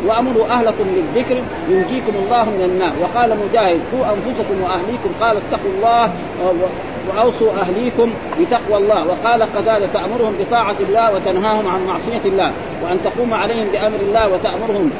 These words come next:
به وتساعدهم عليه، فإذا رأيت، آه، لله معصية فدعتهم وزجرتهم عنها". هكذا قال الضحاك ومقاتل: "حق المسلم على المسلم أن يعلم أهله من قرابته وإمائه وعبيده ما فرض الله عليهم وما نهاهم الله عنه".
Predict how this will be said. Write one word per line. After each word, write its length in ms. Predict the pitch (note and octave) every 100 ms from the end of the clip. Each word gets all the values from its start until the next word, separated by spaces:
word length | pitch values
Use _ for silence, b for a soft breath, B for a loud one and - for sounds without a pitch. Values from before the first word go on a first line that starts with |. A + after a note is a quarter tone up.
| -
به 200 | F3+ G3+ C#3+ - -
وتساعدهم 640 | F#3+ F#3+ G3 G3 A3+ A3+ G#3
عليه، 260 | F#3 F#3+
فإذا 260 | E3 G3 G3
رأيت، 380 | F#3+ F#3+ B3 A3+
آه، 720 | G3+ - F3 - F3 F3 D#3+
لله 360 | F3+ F#3+ A3+ G#3+ F#3+
معصية 560 | A3 A#3+ B3+ B3+ C4 - - -
فدعتهم 600 | F#3+ B3 G#3+ A3 G3+ D3 - -
وزجرتهم 680 | F#3 F3 G3 B3 A#3 G#3+ G3+
عنها". 240 | F#3+ E3+ C#3+ -
هكذا 360 | A3+ A#3 G#3 G3
قال 160 | A3 A3
الضحاك 480 | E3+ D#3 F3+ A3+ A3
ومقاتل: 540 | G3+ F3 - A3+ A3 F#3
"حق 220 | A3+ -
المسلم 480 | G#3 G#3 - G#3 F#3+
على 160 | F3+ F3+
المسلم 360 | G3+ B3 A#3+ F#3+
أن 120 | F#3+
يعلم 340 | F#3 A3 G#3 F#3
أهله 280 | F3 G#3
من 160 | F#3 F3+ F3+
قرابته 520 | F3+ F3 B3 A3 G3
وإمائه 600 | F3 F3 G#3+ A#3 F#3+ F#3
وعبيده 600 | E3+ E3+ A#3 C4 C4 G#3
ما 80 | G3
فرض 260 | A3+ A3 F#3+
الله 260 | F#3+ G3+ F3+
عليهم 300 | F3 A3+ A#3 F#3+
وما 160 | F#3
نهاهم 340 | F3 F#3 A3 F#3 F3
الله 260 | G3+ F3+
عنه". 120 | E3+